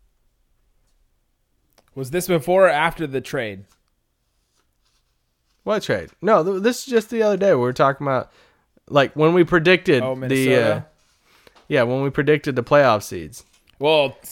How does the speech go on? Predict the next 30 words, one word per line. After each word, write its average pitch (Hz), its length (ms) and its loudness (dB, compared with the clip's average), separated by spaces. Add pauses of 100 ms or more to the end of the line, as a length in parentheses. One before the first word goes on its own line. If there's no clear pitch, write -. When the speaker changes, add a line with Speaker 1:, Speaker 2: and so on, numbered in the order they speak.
Speaker 1:
I 139 60 -4
mean, 120 100 -12
Towns 147 360 -2
has 113 140 -12
really 123 200 -6
turned 120 260 -10
it 107 60 -12
around, 107 340 -8
man. 98 260 -12 (400)
<laughs> - 400 -20
Speaker 2:
I 147 140 2
know. 294 280 6
Speaker 1:
That 113 120 -6
Speaker 2:
That's 208 200 4
Speaker 1:
guy. 262 60 4
Speaker 2:
why 240 140 4
I'm 185 100 -2
s-, 180 100 -10 (920)
I 196 80 4
mean, 220 140 6
out 196 240 6
of 196 140 4
all 214 300 6
of 220 100 4
those 208 220 4
teams 214 400 2
outside 170 400 2
of 139 80 0
A 160 180 2
D, 151 460 0